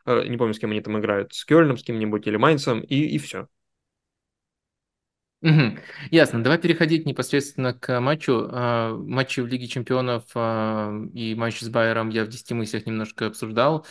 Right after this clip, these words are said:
Speaker 2: но мне кажется, важно тут проговорить то, что, э, в тех матчах, э, э, н-, в первую очередь, наверное, вскрылась, э, одна слабая сторона Баварии, позиционная атака. Как именно вскрылась, мы обсуждали, но вот, э,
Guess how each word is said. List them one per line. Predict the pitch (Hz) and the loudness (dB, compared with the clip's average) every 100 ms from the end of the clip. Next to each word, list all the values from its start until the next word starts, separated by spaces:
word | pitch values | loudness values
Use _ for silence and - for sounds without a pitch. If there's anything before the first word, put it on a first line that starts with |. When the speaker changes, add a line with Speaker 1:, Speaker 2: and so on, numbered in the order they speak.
| - - - | -20 -16 -4
Speaker 2:
но | 123 120 117 | 0 2 2
мне | 123 123 | 0 -2
кажется, | 131 - 120 | -2 0 2
важно | 127 123 | 2 0
тут | 113 - | -6 -8
проговорить | 113 110 117 143 | -2 0 2 0
то, | - | -4
что, | - 123 113 110 107 - - - | -8 -2 0 0 -2 -12 -20 -6
э, | 117 113 110 117 | -2 0 0 -2
в | - | -2
тех | 131 127 | 0 2
матчах, | 139 - 127 - | 0 0 -6 -2
э, | 123 | 0
э, | 113 - 117 110 | 0 -2 -4 -6
н-, | 110 117 107 98 101 98 104 - - | -6 -6 -6 -8 -10 -12 -20 -14 -10
в | - | 0
первую | 135 123 | 4 4
очередь, | 131 131 123 - | 2 0 -2 -4
наверное, | 113 110 120 117 | -4 -2 -2 -4
вскрылась, | - 127 120 113 - | -2 0 0 -2 -4
э, | 113 110 110 | -2 -2 -2
одна | 120 131 117 | 0 2 2
слабая | 117 110 | 0 -2
сторона | 110 113 110 | -2 -4 -4
Баварии, | 107 110 143 | -2 0 0
позиционная | 131 110 107 120 110 107 | -2 -6 -6 -6 -4 -4
атака. | 104 135 - 127 | 0 -2 -2 -4
Как | 110 127 | -4 -4
именно | 120 110 | -4 -4
вскрылась, | 104 - 117 107 | -6 -4 -4 -4
мы | 110 | -6
обсуждали, | 107 - 110 117 147 131 - - - | -8 -8 -4 0 0 -2 -4 -18 -12
но | - 123 120 113 | -2 2 4 2
вот, | 113 113 | 0 -4
э, | - | -2